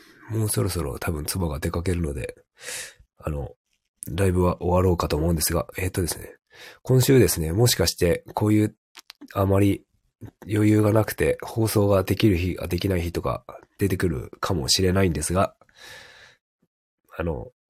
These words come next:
まあ、放送がなかったら、い-、まあ、忙しいんだなと思っていただければなと。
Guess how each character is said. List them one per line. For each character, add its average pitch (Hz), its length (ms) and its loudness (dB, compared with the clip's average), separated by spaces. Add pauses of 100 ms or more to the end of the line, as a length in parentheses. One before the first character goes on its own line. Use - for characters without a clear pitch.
ま 92 160 -2
あ、 - 640 -14
放 113 200 0
送 104 180 0
が 101 80 2
な 107 100 4
か 92 80 2
っ 85 60 -6
た - 120 -2
ら、 65 220 -4 (460)
い-、 92 120 -4 (200)
ま 90 80 -2
あ、 - 40 -10
忙 104 280 4
し 110 120 6
い 98 40 2
ん 87 60 2
だ 76 80 0
な 87 140 2
と - 100 -2
思 80 260 -4
っ - 40 -2
て - 260 -10
い - 100 -14
た 90 120 -4
だ 82 100 -6
け 85 100 -4
れ 85 80 -2
ば 78 100 -6
な 71 140 -8
と。 - 80 -14